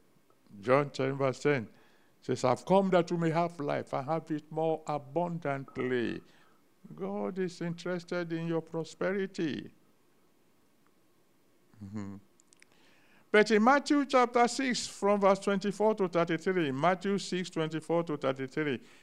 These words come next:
he concluded by saying, "Seek ye first the kingdom of God and his righteousness.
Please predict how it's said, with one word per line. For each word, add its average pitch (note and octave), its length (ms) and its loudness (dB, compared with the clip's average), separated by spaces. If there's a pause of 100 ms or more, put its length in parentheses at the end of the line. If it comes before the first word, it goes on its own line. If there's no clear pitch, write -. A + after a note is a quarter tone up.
(160)
he C#3 160 2
concluded D3+ 640 2
by C3 200 4
saying, C3 440 2
"Seek C#3 680 0
ye C#3 340 2
first B2+ 760 4
the G#2+ 140 -4
kingdom B2+ 560 -2
of G#2 200 -6
God G2 340 -4 (500)
and F#2+ 200 -4
his F#2+ 140 -8
righteousness. G2+ 800 -6